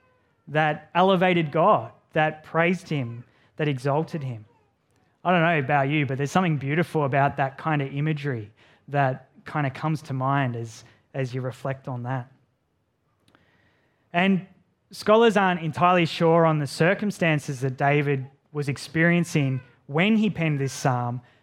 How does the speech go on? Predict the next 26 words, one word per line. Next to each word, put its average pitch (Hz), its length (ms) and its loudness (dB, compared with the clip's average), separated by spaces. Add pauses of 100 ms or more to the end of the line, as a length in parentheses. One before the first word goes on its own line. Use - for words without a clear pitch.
(100)
but 160 340 2
generally 185 480 0
agree 156 300 2
that 151 100 2
it's 147 140 -2
probably 208 460 0
a 156 60 2
couple 175 500 0
of, 139 340 -2 (340)
cou-, - 140 -10 (100)
couple 202 380 2
of 151 260 4 (160)
pretty 180 300 0
significant 156 600 -2
events 143 380 -2
in 156 60 2
his 135 180 -2
life. 131 500 0 (680)
One, 190 360 2
when 147 580 0
David 170 420 2
was 151 160 -2
being 151 200 0
hunted 156 440 -2
down 170 340 2
by 143 380 2